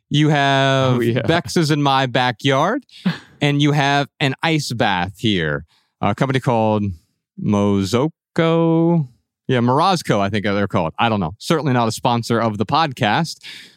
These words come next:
Speaker 1: But, uh, Morozco, uh, we bought this recently.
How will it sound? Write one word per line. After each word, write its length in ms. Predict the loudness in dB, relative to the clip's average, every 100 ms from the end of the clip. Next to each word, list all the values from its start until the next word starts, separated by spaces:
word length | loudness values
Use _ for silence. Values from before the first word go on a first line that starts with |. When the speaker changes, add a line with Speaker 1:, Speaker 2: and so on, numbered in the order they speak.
| _ -2
Speaker 1:
But, 260 | 0 0 -6 -20 _
uh, 320 | -2 0 2 0
Morozco, 1120 | 0 2 0 -2 0 0 0 -2 -4 -4 -4
uh, 40 | -4
we 140 | -4
bought 320 | 0 0 0
this 240 | 0 -2 0
recently. 560 | 0 0 0 2 0